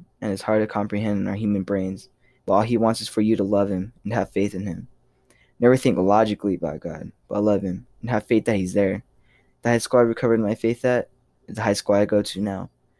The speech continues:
How coincidental that I found my faith again at a Catholic high school. I learned that there are mysteries about God the human mind cannot comprehend. I learned that I must believe in divine and natural revelation.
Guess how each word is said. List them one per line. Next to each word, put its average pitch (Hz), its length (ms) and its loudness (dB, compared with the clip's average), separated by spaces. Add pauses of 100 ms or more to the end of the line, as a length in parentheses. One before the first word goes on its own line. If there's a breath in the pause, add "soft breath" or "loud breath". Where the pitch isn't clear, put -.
(400)
How 123 140 2
coincidental 120 680 0
that 92 140 -2
I 101 100 0
found 104 240 -4
my 98 140 -2
faith - 320 -6
again - 440 -10
at 92 120 -4
a 101 60 -4
Catholic 98 440 -6
high - 140 -4
school. - 320 -12 (1500 soft breath)
I 104 60 0
learned 120 200 6
that 117 140 4
there 117 180 8
are 101 60 6
mysteries 107 440 4
about 95 260 0
God 90 340 -4 (260)
the 107 100 -6
human 113 320 0
mind 101 280 0
cannot 101 320 -2
comprehend. 95 600 -4 (1160)
I 113 60 2
learned 123 180 4
that 113 140 6
I 113 80 4
must 110 260 0
believe 113 240 4
in 110 80 2
divine 107 380 2
and 104 100 0
natural 104 340 0
revelation. 104 680 -2